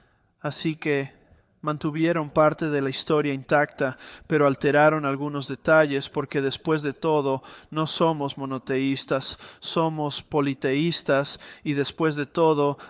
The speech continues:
realmente no creemos en el pecado. Dios no envió un diluvio a causa del pecado y la maldad y la tecnología fuera de control. Envió el diluvio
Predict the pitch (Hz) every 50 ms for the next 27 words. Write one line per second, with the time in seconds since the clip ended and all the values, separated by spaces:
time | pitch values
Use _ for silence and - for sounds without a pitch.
0 | - - 147 156 151 151 147 151 151 151 156 - - 147 139 143 147 143 - 165
1 | 147 139 147 151 147 143 135 - - 135 131 127 123 - - 170 - - 165 156
2 | 156 151 143 139 131 - - - - - _ - 143 143 156 156 151 156 147 -
3 | 156 151 151 151 151 147 139 143 143 147 143 143 143 139 143 - - - - _
4 | - 160 160 156 147 151 143 143 151 160 160 147 147 143 139 135 135 - - 156
5 | 143 147 143 - - 139 131 135 131 - - 131 - - - 151 143 147 147 143
6 | 139 131 127 127 131 127 123 123 123 123 127 127 135 143 135 135 135 135 139 -
7 | - - - - - - 156 143 143 131 - 143 139 143 139 139 135 131 131 -
8 | - 147 143 143 135 131 - - 147 139 135 131 131 131 123 - - 127 123 127
9 | - - 135 120 120 123 - - _ _ _ _ _ _ _ _ _ - 147 139
10 | 135 131 131 139 139 139 139 139 135 139 139 139 147 160 165 156 139 139 131 131
11 | 131 131